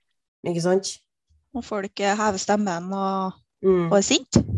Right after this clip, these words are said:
Speaker 1: Samme her. Du ble
Speaker 2: Jeg
Speaker 1: retraumatisert.
Speaker 2: takler ikke.
Speaker 1: Inn
Speaker 2: Ja.
Speaker 1: på psykologen sitt kontor.
Speaker 2: <laughs> Ja, ja. Så jeg bare ble stille. Og når de fikk sagt det de skulle si, så for jeg bare hjem.
Speaker 1: Hva følte du om deg selv da? Hva tenk-,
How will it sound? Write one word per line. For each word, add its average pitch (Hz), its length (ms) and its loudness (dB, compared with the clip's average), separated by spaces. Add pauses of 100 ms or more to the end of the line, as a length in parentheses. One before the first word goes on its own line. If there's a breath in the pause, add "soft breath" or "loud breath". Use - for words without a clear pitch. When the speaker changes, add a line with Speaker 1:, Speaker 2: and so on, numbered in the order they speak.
(340)
Speaker 1:
Samme 170 260 -6
her. 156 180 -4
Du 175 160 0
ble 196 180 8
Speaker 2:
Jeg 180 220 6
Speaker 1:
retraumatisert. 151 580 -2
Speaker 2:
takler 170 160 -4
ikke. - 140 -14 (300 soft breath)
Speaker 1:
Inn 226 200 6
Speaker 2:
Ja. 294 160 6
Speaker 1:
på 175 320 0
psykologen 143 640 0
sitt 190 160 2
kontor. 202 340 6 (380)
Speaker 2:
<laughs> - 720 -2
Ja, 180 320 4
ja. - 20 0 (800 loud breath)
Så - 200 -4
jeg 214 320 4
bare 214 220 2
ble 175 120 -2
stille. - 320 -10 (800)
Og 214 420 -6
når 214 280 -2
de 214 220 0
fikk - 180 -8
sagt - 360 -2
det 233 120 2
de 226 140 2
skulle - 200 -6
si, 349 240 0
så 320 300 0
for 240 140 -4
jeg 156 120 -4
bare 208 220 0
hjem. - 100 -14 (1900)
Speaker 1:
Hva 190 140 -2
følte 170 340 -4
du 143 80 -10
om 165 80 -12
deg 143 120 -10
selv 156 340 -6
da? 208 120 -4
Hva 190 180 -12
tenk-, 175 340 -8